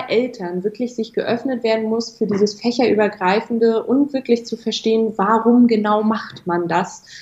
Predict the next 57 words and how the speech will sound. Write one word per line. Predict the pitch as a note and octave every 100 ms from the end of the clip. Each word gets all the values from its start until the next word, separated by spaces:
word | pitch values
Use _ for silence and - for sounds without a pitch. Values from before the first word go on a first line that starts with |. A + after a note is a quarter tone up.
| - -
äh, | - F#3+
und | F#3+ F#3+ G3 G3 - _ - F#3+
grenzt | G3 G3+ G3+ G3
man | F#3+
die | F#3+
Fächer | F#3+ F#3+
nicht | G3 -
voneinander | F3+ F3 E3+ F3
ab. | -
Und | F#3+
ich |
glaube, | G#3+ A3
das | B3+
ist | C4 -
etwas, | - G#3+
was | G3+ -
nachwirkt | G#3 C4 - C#4 D#4+ D4+
und | G#3+
ich | G#3
glaube, | A#3 A3+
das | A3+ -
wird | G#3+
dann | G3+
spannend, | G3+ - A3+ A#3+ G#3+
auch | G3+ G#3 - - - -
wenn | G#3
man | G3
sich | F#3+ B3
rückwirkend | - - B3 A3+ G#3+
dann | G#3+
vielleicht | G#3+ G3 -
irgendwann | G#3 G#3 G3 G3+
nochmal, | G3 F#3+ F#3 F#3+ - F#3 F3+ - -
äh, |
auf | - -
Klassentreffen | - A3 A3 G3 - F#3+ - F#3+
begegnet | F#3 G3 G3 G3+ G3+ - - - - A#3+
und, | G3+ G3+ G3
äh, | F#3+
sich | F#3 F#3
daran | F3+ F#3 F3+
vielleicht | - F3 F#3
zurückerinnert. | - G3 F#3+ - E3 - F3+
Aber | F#3 G3
ich | G3
glaube, | G#3+ G#3
da | G#3
sind | G#3 -
auf | -
jeden | G3+ G3+
Fall | G3+ F#3+ F#3
so | F#3+
einige | F#3 F#3+ A3+ A3
bleibende | F#3 F3+ F#3 A3 G#3 F#3+
Momente | G3 F3+ F#3 F#3 - -
auch | - -
entstanden. | E3 E3 - - - F3 F#3+ -